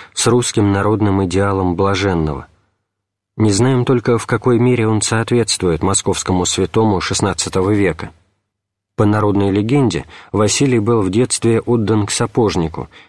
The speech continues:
и тогда уже проявил свою прозорливость, посмеявшись и прослезившись над купцом, заказавшим себе сапоги. Купца ожидала скорая смерть. Бросив сапожника, Василий начал вести бродячую жизнь,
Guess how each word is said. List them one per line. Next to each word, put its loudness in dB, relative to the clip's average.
и 2
тогда 0
уже 0
проявил 0
свою -2
прозорливость, -2
посмеявшись 0
и 0
прослезившись 0
над -2
купцом, -2
заказавшим 0
себе -2
сапоги. -2
Купца 0
ожидала 0
скорая -2
смерть. -2
Бросив 0
сапожника, 0
Василий 0
начал 0
вести 0
бродячую 0
жизнь, 0